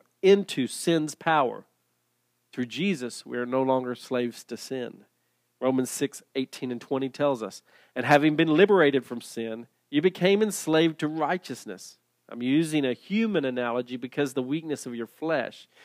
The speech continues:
"For just as you offered the parts of yourselves as slaves to mortal impurity and to greater and greater lawlessness, so now offer them as slaves to righteousness,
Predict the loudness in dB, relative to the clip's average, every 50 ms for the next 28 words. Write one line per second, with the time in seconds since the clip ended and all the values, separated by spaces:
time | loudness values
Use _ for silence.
0 | -20 -20 -20 _ -6 -4 -2 0 0 0 0 0 -4 -4 -2 2 6 8 8 8
1 | 8 6 2 -2 -2 -4 0 2 4 4 4 4 2 -2 -2 0 0 -2 0 0
2 | 0 2 2 2 0 -2 -4 -4 -6 -6 0 2 4 4 4 4 2 0 -4 -6
3 | -4 -2 0 0 0 2 0 0 0 -2 -4 0 2 4 6 6 4 2 0 -6
4 | -10 -10 -12 _ -20 -20 -14 _ -8 -4 -2 -2 -2 0 2 4 4 6 6 4
5 | 2 4 4 4 4 4 4 4 6 8 8 8 8 6 4 2 -2 -4 -10 -10
6 | -10 -4 -2 0 2 2 2 0 0 -2 0 -2 -2 -4 -6 _ -8 -4 0 0
7 | 0 0 0 -4 -8 -4 -2 -2 -2 -2 -2 -4 -6 -8 -10 -8 -2 2 4 4
8 | 6 4 4 2 -2 -8 -6 -4 -4 -2 -2 -2 -2 -2 -2 -2 -4 -6 -6 -4
9 | -6 -6 -6